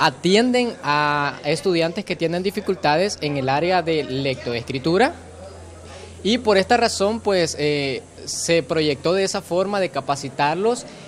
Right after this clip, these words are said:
en los dos métodos que la intervención tiene como base. Estos métodos son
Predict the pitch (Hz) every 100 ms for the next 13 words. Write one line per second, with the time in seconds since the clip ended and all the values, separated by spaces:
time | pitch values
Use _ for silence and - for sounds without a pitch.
0 | - - 170 208 254 247 - 160 156 175
1 | 165 - - 139 165 208 190 190 185 220
2 | 247 247 - - 170 185 196 185 175 170
3 | 151 147 - 175 202 165 165 160 156 170
4 | 202 302 285 156 110 139 - 220 214 196
5 | 196 226 262 269 - - - - 190 208
6 | 233 262